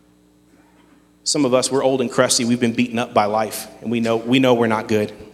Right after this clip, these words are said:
But a lot of our youth are idealistic, and, and they're killing themselves with, with trying to, to keep all of these things, and they don't understand they can't, and that they're not utter and complete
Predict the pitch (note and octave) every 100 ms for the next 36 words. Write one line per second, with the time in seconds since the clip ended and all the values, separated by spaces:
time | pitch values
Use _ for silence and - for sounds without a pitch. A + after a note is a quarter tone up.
0 | - _ _ _ _ _ _ _ _ C3+
1 | C#3+ F#3+ F3+ D#3+ C#3+ D#3 C#3 A#2+ B2+ B2+
2 | B2 C3 - D3 C3+ B2 C3 A#2+ A#2+ A2+
3 | - C#3 C#3 D3 C#3 - C3+ C#3+ D3 -
4 | - - C3+ B2+ C3 A#2+ A#2 - C3+ C3
5 | - A#2 - - - B2 - - D3+ C#3
6 | C3+ B2 B2 - - C3 C3+ A#2+ A#2 B2+
7 | B2+ A2+ - B2 B2 G#2+ - A2+ D3 -
8 | - - B2 A#2+ A2+ A#2+ A#2+ A#2+ B2+ C3+
9 | C3 - A#2 - B2+ -